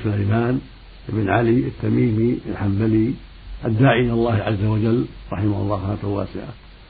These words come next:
فقد نشأ في نجد وتعلم في نجد، ثم سافر إلى مكة والمدينة وأخذ عن علمائها من أهل السنة،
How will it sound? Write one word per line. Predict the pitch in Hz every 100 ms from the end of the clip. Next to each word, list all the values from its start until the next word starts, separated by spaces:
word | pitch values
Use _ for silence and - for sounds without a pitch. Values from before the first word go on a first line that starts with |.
| -
فقد | 117 113 110 - - -
نشأ | 147 110 - - - - -
في | 95
نجد | 104 123 110 - - - - - - -
وتعلم | 151 107 110 139 120
في | 104 101
نجد، | 113 117 117 - - - - - -
ثم | 127 123
سافر | 135 127 110
إلى | 101 101
مكة | 110 120 110
والمدينة | 104 104 95 120 117 113 - - - - - -
وأخذ | 123 131 117
عن | 113 107
علمائها | 110 120 120 123 117 104
من | 107
أهل | 107 95 -
السنة، | 131 120